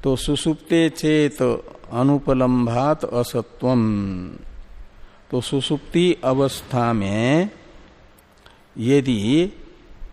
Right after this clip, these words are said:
अनुपलम्ब है, यानी अदर्शन है, उपलम्ब शब्द का अर्थ है दर्शन, उपलब्धि, और अनुपलम्भ का अर्थ निकलेगा अनुपलम्भ का अनुपलब्धि,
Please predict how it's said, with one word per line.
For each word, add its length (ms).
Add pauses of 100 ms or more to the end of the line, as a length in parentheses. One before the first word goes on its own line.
(1300)
अनुपलम्ब 680
है, 400
यानी 280 (1200)
अदर्शन 560
है, 340 (600)
उपलम्ब 460
शब्द 280
का 180
अर्थ 180
है 100
दर्शन, 420
उपलब्धि, 580 (1400)
और 160
अनुपलम्भ 760
का 160
अर्थ 200
निकलेगा 480
अनुपलम्भ 560
का 220 (340)
अनुपलब्धि, 720